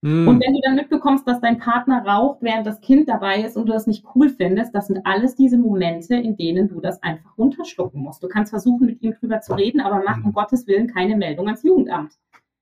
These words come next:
Speaker 2: Das
Speaker 1: Mhm.
Speaker 2: ist kompletter Quatsch.
Speaker 1: Mhm. Scheiße. Also es ist schon echt krass,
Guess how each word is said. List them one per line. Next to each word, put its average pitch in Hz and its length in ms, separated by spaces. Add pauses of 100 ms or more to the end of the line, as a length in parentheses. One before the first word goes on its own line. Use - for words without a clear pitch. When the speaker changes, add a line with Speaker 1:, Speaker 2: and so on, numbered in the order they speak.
(200)
Speaker 2:
Das 196 140
Speaker 1:
Mhm. - 40
Speaker 2:
ist - 60
kompletter 214 440
Quatsch. - 440 (800)
Speaker 1:
Mhm. 101 340 (1300)
Scheiße. 117 500 (460)
Also 120 180
es 135 60
ist - 60
schon 156 200
echt 131 280
krass, - 420